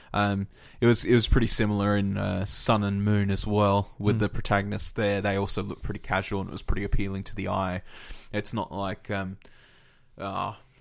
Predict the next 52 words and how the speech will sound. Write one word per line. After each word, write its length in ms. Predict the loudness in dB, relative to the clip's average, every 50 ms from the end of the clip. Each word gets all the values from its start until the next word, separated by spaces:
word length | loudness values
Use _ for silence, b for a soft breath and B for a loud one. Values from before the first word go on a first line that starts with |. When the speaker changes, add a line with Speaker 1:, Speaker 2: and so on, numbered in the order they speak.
| -20 _
Speaker 1:
you 100 | -8 -6 -4
know, 160 | -4 -4 -4 -4 -8 _ -20 -20 -18 -18 -18 -12 0
going 220 | 2 4 4 6 6
back 280 | 6 6 6 4 4 0
and 200 | -4 -6 -6 -8 -8
they 120 | -4 -2
all 120 | -2 -2 0
had 200 | 0 -2 -2 0
backwards 340 | -2 -2 -2 -2 -4 -6 -6
caps 380 | -4 -2 -2 -2 -4 -6 -10
and 100 | -8 -8
hoodies 280 | -6 -6 -4 -6 -6 -8
and 120 | -8 -8 -8
stuff. 300 | -6 -4 -4 -4 -2 -2
They, 140 | -2 -2 -2 -4 -2
they've 180 | -2 -2 0
got, 200 | 2 0 0 0 -2 -8 -18 -18 -20 -20 -18 -8
you 140 | -6 -4 -2
know, 120 | -2 -4 0 4
beanies 360 | 4 4 4 4 0 -2 0
here 200 | 0 0 2 2
now, 320 | 2 2 2 2 2 2 0
and 100 | 0 -4 b b b b _ _ -20 -10 -6
Speaker 2:
Mm. 160 | -2 -2 -2 -2
Speaker 1:
all 160 | -2 -2 -2 -2
looks 300 | -2 -2 -4 -4 -6 -4
Speaker 2:
That's 180 | -6 -6 -8 -4
cool. 180 | -2 -4 -4 -4 -6 -4 -2
Speaker 1:
pretty 140 | -2 0 0
good. 200 | 0 -2 -2 b b b b b b b b b
Speaker 2:
Uh, 140 | 0 2 2 4
who, 120 | 4 4 4 4
who 100 | 4 2
do 80 | 2 2
you 80 | 0 -2
think 260 | -2 -2 -4 -2 0
you'll 200 | 2 2 4 4
play 280 | 4 4 6 6 6 6
as? 320 | 6 4 2 0 -4 -8 -10 -4 -2
Speaker 1:
Uh, 60 | -2
Speaker 2:
The 80 | 0
Speaker 1:
probably 340 | 0 0 -2 -2 -2 -4 -6
the 60 | -6
female. 500 | -6 -6 -6 -4 -4 -4 -4 -4 -4 -4 -6
Speaker 2:
The 60 | -4
girl? 380 | 2 6 8 10 10 10 10 8 8 6
Speaker 1:
Yeah, 420 | 6 6 6 6 6 6 6 4
Speaker 2:
Yeah. 60 | 4 2 0 -2 4
Speaker 1:
typically, 480 | 6 6 8 8 8 8 6 6 4 2
typically 360 | 2 2 2 2 2 0 -2
do. 280 | 0 0 0 0 0 -2 B B B B B B
Um, 420 | 2 4 4 4 4 2 0 -2